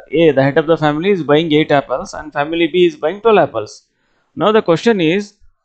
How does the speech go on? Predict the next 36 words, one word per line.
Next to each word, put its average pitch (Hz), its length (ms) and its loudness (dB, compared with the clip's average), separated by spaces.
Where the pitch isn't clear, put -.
which 202 240 -2
family 190 560 0
is 147 120 -2
happier? 113 500 -4
I - 80 -6
mean, 165 260 -2
rather, 160 360 0
uh, 135 300 2
whose 185 320 -2
family 180 320 0
kids 170 280 -2
are 185 160 0
happier? 135 600 -4
So 180 120 -2
obviously 202 600 0
we 185 120 0
tend 180 220 0
to 208 80 2
think 202 260 -4
that 202 220 0
because 208 320 0
there 190 160 2
are 185 80 4
twelve 180 240 2
apples, 175 480 -2
the 175 320 0
family 175 320 -2
B 180 200 -6
is 196 140 -10
more 175 220 2
happier 160 340 0
than 160 280 -4
family 147 500 0
A. 131 200 -2
But 151 220 -2
wait, 175 460 0